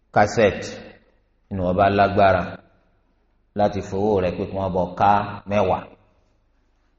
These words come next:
Ó wá pín fáwọn èèyàn pẹ̀lú àníyàn pé kí ló ṣe? Waqfun lillah. Wọ́n á máa gba ládàá rẹ̀ láéláé. Ó wá tún á rọ sọ tó kí ládàá rẹ̀ ó lè bá a pọ̀.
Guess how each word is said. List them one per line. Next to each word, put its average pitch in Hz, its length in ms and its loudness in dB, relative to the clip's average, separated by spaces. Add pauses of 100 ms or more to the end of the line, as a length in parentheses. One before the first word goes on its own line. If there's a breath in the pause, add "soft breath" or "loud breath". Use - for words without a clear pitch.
(420)
Ó 95 60 -4
wá 101 180 6
pín 98 200 -6
fáwọn 101 300 0
èèyàn 92 180 -6
pẹ̀lú 92 200 -2
àníyàn 101 360 -2
pé 98 80 -8
kí 104 120 -8
ló 92 140 -4
ṣe? 90 180 -6 (500)
Waqfun 110 480 -2
lillah. 82 460 -4 (360)
Wọ́n 82 140 -12
á 82 40 -10
máa 80 120 -12
gba 78 180 -10
ládàá 82 320 -6
rẹ̀ - 140 -12
láéláé. 76 340 -10 (1400)
Ó - 100 4
wá 104 120 8
tún 101 160 -2
á 101 100 2
rọ 95 140 0
sọ 95 220 -6
tó 113 160 -8
kí 120 120 -6
ládàá 127 300 2
rẹ̀ 95 80 0
ó 95 40 0
lè 92 100 -2
bá 90 140 0
a 82 60 0
pọ̀. 87 220 -8